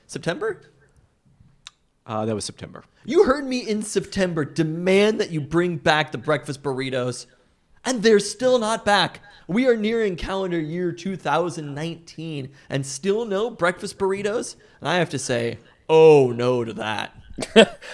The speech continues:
Speaker 3: Honestly, I'm devastated because I've never had a Trader Joe's breakfast burrito. I mean, like,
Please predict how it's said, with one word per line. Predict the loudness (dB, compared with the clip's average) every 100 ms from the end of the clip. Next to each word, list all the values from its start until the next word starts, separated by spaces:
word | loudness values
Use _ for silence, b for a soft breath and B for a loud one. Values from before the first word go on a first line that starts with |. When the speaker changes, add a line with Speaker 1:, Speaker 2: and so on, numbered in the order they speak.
| B
Speaker 3:
Honestly, | 8 10 8 8 6
I'm | 6 4
devastated | 6 4 4 0
because | 2 0 2
I've | 2 4
never | 6 10 10
had | 10 10 10 10 6
a | 2
Trader | 4 6
Joe's | 6 6 8
breakfast | 8 6 2 -2
burrito. | -2 -2 -2
I | 2
mean, | 6
like, | 6 6